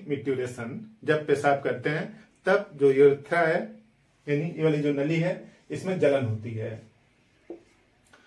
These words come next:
और hardness of hearing, ऊंचा सुनने की आदत हो गई है, ऊंचा बोलने पर तब उनको सुनाई पड़ता है। Hardness of hearing,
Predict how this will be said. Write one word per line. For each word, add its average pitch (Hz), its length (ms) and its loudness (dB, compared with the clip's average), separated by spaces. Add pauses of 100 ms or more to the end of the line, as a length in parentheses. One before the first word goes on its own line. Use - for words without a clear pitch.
(200)
और 147 220 2
hardness 190 500 2
of 202 220 0
hearing, 120 380 -2 (880)
ऊंचा 196 280 6
सुनने 135 280 -2
की 127 120 -4
आदत 113 280 -4
हो - 60 -8
गई 113 180 -10
है, 113 200 -12 (340)
ऊंचा 170 360 4
बोलने 156 400 2
पर 185 300 0 (300)
तब 151 140 4
उनको 139 200 0
सुनाई 131 260 -6
पड़ता 117 300 -4
है। 151 220 -4
Hardness 139 380 0
of 139 180 0
hearing, 139 360 -2